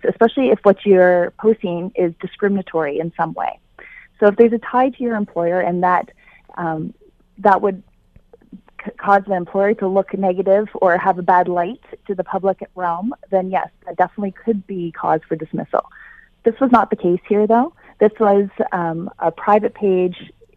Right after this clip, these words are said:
She may have ties to her employer on her private page, I'm not sure. But even if that were the case, it, it wouldn't be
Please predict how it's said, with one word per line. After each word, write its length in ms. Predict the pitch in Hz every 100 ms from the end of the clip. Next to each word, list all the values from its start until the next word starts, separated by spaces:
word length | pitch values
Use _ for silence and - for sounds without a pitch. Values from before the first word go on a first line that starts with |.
| _ _
She 60 | 233
may 260 | 226 240 277
have 200 | 240 226
ties 300 | 208 190 202
to 100 | 208
her 120 | 185 180
employer 400 | 180 185 175 180
on 180 | 180
her 100 | 180
private 260 | 175 175 180
page, 260 | 185 208 -
I'm 120 | 170
not 200 | 165 -
sure. 300 | - 170 311 - - - -
But 260 | 185 - - _ -
even 220 | 220 233
if 120 | 220
that 180 | 202 165
were 180 | 185 196
the 80 | 190
case, 300 | 185 170 -
it, 200 | - -
it 80 | 190
wouldn't 320 | 190 202 202
be 320 | 202 180 185